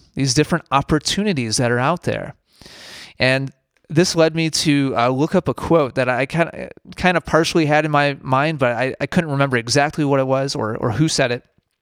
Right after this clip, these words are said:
And this is a quote from Jerry Rice, one of the best, uh, football players of all time, a wide receiver for the San Francisco forty-niners.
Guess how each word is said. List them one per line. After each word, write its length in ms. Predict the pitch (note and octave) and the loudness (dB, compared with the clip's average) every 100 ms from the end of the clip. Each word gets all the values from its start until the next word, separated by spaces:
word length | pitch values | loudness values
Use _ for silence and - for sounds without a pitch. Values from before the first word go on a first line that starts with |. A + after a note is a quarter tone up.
| _ _ _ _ - - | _ _ _ _ -12 -2
And 100 | C3+ | 0
this 140 | C#3 | 0
is 120 | D3 | 0
a 60 | D3 | -2
quote 340 | - C3+ C3+ | 2 0 0
from 360 | - B2 A2 G#2+ - - - - - - - _ - | -2 -2 -2 -4 -14 -20 -20 -20 -20 -20 -20 _ -12
Jerry 380 | C#3 B2+ B2+ C3+ | 0 2 4 2
Rice, 640 | A#2+ A2+ G#2 G#2+ - - - - - - | 2 -2 -2 -4 -2 -2 -6 -12 -16 -4
one 120 | B2+ | -2
of 60 | A2+ | 0
the 80 | |
best, 360 | A2 A2+ - - | 2 2 0 0
uh, 300 | A#2+ A2 A2+ - - | 0 -2 -4 -10 -16
football 720 | - - D3+ C#3+ A#2 A#2 A2+ A#2 | -12 0 0 2 2 2 0 -4
players 440 | - B2+ A#2 A#2 | -2 0 0 0
of 100 | A#2 | 0
all 160 | A2+ A2 | 0 0
time, 500 | - A2+ G#2+ G#2+ A#2+ | -2 -4 -4 -6 -8
a 180 | - A2+ | -4 0
wide 220 | A#2 B2 | 2 2
receiver 440 | B2 - B2+ A#2 A2+ | 0 -2 -2 -2 -4
for 480 | - A#2 A2+ A2 - - - - - | -4 -2 -2 -2 -6 -18 -20 -20 -4
the 60 | |
San 180 | - C3+ | 0 0
Francisco 400 | C3 B2 C3 - | 0 -2 -2 -4
forty-niners. 760 | - B2 A2+ A#2+ C3 B2+ A#2+ | -4 -4 0 0 0 -2 -4